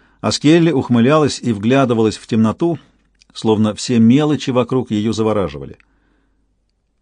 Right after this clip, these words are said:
Внезапно Рейна обрадовало то, что она вызвалась с ними пойти. Он подозревал, что Малти удастся узнать больше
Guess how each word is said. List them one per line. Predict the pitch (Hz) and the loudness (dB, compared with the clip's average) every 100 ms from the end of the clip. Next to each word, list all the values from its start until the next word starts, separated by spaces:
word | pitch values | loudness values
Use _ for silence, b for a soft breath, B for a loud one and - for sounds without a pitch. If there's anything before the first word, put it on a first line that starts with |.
| _ - | _ -12
Внезапно | 101 104 175 139 113 | -6 -2 0 0 0
Рейна | 117 151 151 139 | 2 2 0 -2
обрадовало | 143 127 87 82 85 | 0 0 -2 -6 -6
то, | 101 | -8
что | - 98 | -6 -2
она | 107 147 | 0 0
вызвалась | 110 131 120 123 113 | -2 -4 -4 -6 -8
с | - | -4
ними | 117 110 | 0 0
пойти. | 113 120 113 - 58 _ b b b b b b b b b - | -2 -6 -6 -12 -16 _ b b b b b b b b b -4
Он | 123 156 | 2 2
подозревал, | 139 139 120 131 151 180 | 2 0 0 2 2 0
что | - 127 | 0 2
Малти | 143 156 - | 2 2 -2
удастся | 151 135 139 135 - | -4 -2 -2 -4 -2
узнать | 139 120 127 | -2 0 0
больше | 110 143 139 - 120 | 0 -2 -2 -4 -6